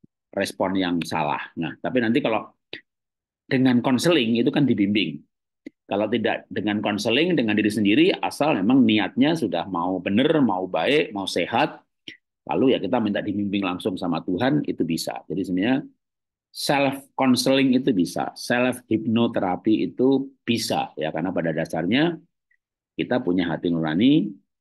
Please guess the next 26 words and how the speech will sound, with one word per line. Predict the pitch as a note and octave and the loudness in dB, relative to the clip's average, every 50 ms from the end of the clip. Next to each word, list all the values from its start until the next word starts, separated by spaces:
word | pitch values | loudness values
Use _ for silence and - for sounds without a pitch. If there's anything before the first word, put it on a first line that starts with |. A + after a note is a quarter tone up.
| _ - | _ -6
dan | - D#2+ E2 | -4 -2 -2
di | E2+ F2 | -2 -2
dalam | F#2 G2 F#2+ F#2 E2+ | -2 -2 -2 -2 -2
hati | F2 F#2 E2+ E2 - - F3+ F3+ E3+ | -2 -4 -4 -2 0 0 2 2 2
nurani | D3+ B2 G#2+ F#2 F2+ F2+ F2 | 2 2 2 0 0 -2 -2
kita | F2 E2 - - G2 A2+ C3 D#3 D#3+ - - _ _ _ _ - | -4 -4 -4 -2 -2 0 0 -2 -2 -6 -12 _ _ _ _ -6
itu | D2+ F2 F#2+ - - | -4 -2 -2 -2 -2
Tuhan | D#2+ D#2 E2 F#2 G#2 G2+ | -2 -2 0 0 -2 -2
bisa, | F2 D2+ C#2+ - C#2 C#2+ D2 D2 C#2+ - _ | -2 -2 -2 -4 -6 -6 -8 -10 -14 -14 _
bisa | - C#2+ C2+ D2 C#2+ C#2 D#2 | -10 -10 -8 -8 -8 -8 -8
hadir | D2 C#2 D2 D#2+ D2 - - - | -6 -4 -2 -2 -2 -4 -6 -8
ya. | - D#2 F2+ G2+ G#2+ - _ _ _ _ _ _ _ _ _ _ _ _ _ _ _ _ _ _ - - _ _ _ _ _ _ _ _ _ - | -8 -6 -6 -8 -10 -14 _ _ _ _ _ _ _ _ _ _ _ _ _ _ _ _ _ _ -20 -20 _ _ _ _ _ _ _ _ _ -4
Oke, | C#3 C#3 C3+ G3+ G3 F#3+ E3+ C#3+ | -4 0 2 2 4 4 4 2
pertanyaan | - C#3 B2 C#3 C3+ C3+ C#3+ C3+ C3+ C#3 C3+ | 2 2 2 4 6 6 6 6 6 4 6
berikutnya | B2+ C3 C3 C3 B2 B2+ C3 C3 B2+ C3 C#3+ D3+ D#3 E3 E3 E3 E3 E3 E3 E3 E3 D#3+ | 6 6 6 4 4 4 2 2 4 6 6 6 6 6 6 6 6 6 6 6 6 6
mengenai | C#3+ B2+ A#2 A2 A2 G#2+ G#2 G#2 G#2 G#2 G#2 G#2 G#2 G#2 G2+ G2+ G2 G2 | 6 6 4 4 2 2 2 2 2 2 2 2 2 2 0 0 0 -2
ini | G2 | -4
aja, | F#2+ F2+ F2 E2 - F#2+ A2 A#2+ C3 C3+ C#3 C#3+ D3 C#3+ D3 C#3 C3+ C#3 - - | -4 -6 -8 -6 -4 -2 0 2 2 2 2 2 2 2 2 0 0 -2 -4 -4
minta | B2 A#2 A2 G2+ - G#2+ - - | -2 -2 -2 -2 -2 -2 -2 -2
link | G#2+ G#2+ G#2 F#2 | -2 -2 0 0
P | G2 G2 | -2 -2
H | G2 F#2+ E2+ - - A#2 C3+ D3+ | 0 -2 -2 -2 0 0 0 0
S, | D3+ D3 - - - _ _ _ _ - | 0 -2 -6 -10 -16 _ _ _ _ -6
boleh | D#2+ D#2+ D2+ C#2+ C2+ - | -4 -4 -4 -4 -6 -8
ya, | - - E2 G#2 A#2+ - _ _ _ _ _ _ _ _ _ - | -8 -8 -8 -8 -8 -10 _ _ _ _ _ _ _ _ _ -10
ada, | - C#2+ C#2 D2 - - | -10 -8 -8 -8 -10 -10